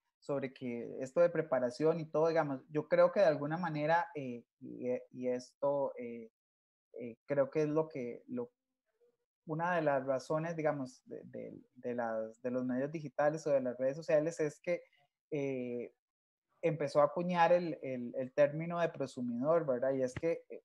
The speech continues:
y también lo, lo comentabas anteriormente, digamos, cada vez las personas somos más productores de contenidos, o sea,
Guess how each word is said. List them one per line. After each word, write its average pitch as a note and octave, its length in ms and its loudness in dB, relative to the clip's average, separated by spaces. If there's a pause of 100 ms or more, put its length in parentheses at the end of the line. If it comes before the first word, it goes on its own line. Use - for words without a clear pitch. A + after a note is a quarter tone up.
y C3+ 140 -8
también C3 360 0
lo, D3+ 260 0
lo B2 540 -2
comentabas B2+ 720 0
anteriormente, D3 760 -2
digamos, C#3 360 -4
cada D3 300 4
vez E3+ 180 6
las F#3 200 2
personas D3 420 -6
somos F3 240 -6
más E3+ 280 0
productores D3 600 0
de D#3 120 -6
contenidos, B2+ 760 -8
o - 40 -20
sea, A#2 180 -6